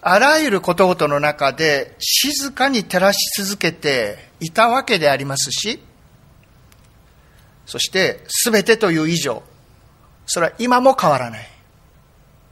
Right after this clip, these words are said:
聖書はそう語り始めております。聖書を読むというのはそういうことです。全てと言われたら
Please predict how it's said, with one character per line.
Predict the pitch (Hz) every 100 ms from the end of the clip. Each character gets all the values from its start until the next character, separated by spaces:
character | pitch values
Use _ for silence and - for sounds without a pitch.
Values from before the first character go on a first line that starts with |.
| _ _ _ _ _ _ _ _ _ _ _ _ _ -
聖 | - 226
書 | -
は | 123
そ | 208
う | 208
語 | 208 208
り | 190
始 | 190 185
め | 165
て | - 120 110 -
お | 113
り |
ま | 120
す。 | 123 - - _ _ _ _ _ _ _ _ _ _ _ _ _ _ _ _ _ _ _ _ _ _ _ _ - - _ _ _ - -
聖 | - 359
書 | 226
を | 170
読 | 190
む | 233
と | 165
い |
う | 117
の |
は |
そ | 110 160 202
う |
い | 240
う |
こ | 233
と | 226 208
で | 131
す。 | - - - - - - - - - - - - - - - - - - - - - - - 285
全 | 277
て | 143
と | - - 127
言 | 120
わ | 127
れ | 131
た | 165
ら | 175 233 -